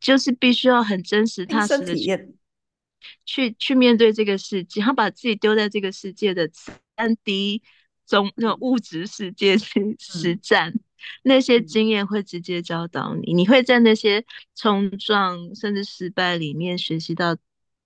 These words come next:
Speaker 1: 自己真正欲望的渴求的是什么。
Speaker 2: 嗯。
Speaker 1: 可是，而且还有就是，这个答案你不可以跟外面要，没有人可以告诉你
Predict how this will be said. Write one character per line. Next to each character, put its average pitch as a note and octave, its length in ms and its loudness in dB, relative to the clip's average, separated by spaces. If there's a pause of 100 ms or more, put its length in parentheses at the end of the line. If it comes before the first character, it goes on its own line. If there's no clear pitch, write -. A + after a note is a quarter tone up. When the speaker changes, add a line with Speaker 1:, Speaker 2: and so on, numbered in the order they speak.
(180)
Speaker 1:
自 F3+ 140 -10
己 E3 160 -4
真 E3+ 240 0
正 E3 260 0
欲 D#3+ 120 -2
望 D3+ 260 -4
的 - 140 -10 (100)
渴 E3+ 140 -2
求 D#3 240 -6
的 D3+ 120 -4
是 D#3 180 -6
什 - 220 -12 (160)
么。 - 200 -18 (680)
Speaker 2:
嗯。 E3+ 380 -8
Speaker 1:
可 G#3+ 80 4
是， F#3+ 160 -2
而 C4+ 60 4
且 C4 120 4
还 B3 140 4
有 B3 100 4
就 A3+ 140 -6
是， B3 200 -2 (300)
这 C4+ 140 -4
个 B3+ 100 4
答 F#3+ 160 0
案 G3+ 240 0
你 F3+ 160 -8
不 G#3+ 140 -10
可 A#3 180 -6
以 F#3+ 160 0
跟 G3 200 -4
外 F#3+ 200 0
面 F3 320 -4
要， E3 320 -2 (800)
没 G#3+ 180 4
有 C4+ 180 6
人 G3 220 2
可 A#3 140 -4
以 F#3+ 80 -2
告 G3+ 240 -2
诉 G3 340 -6
你 D#3+ 380 -10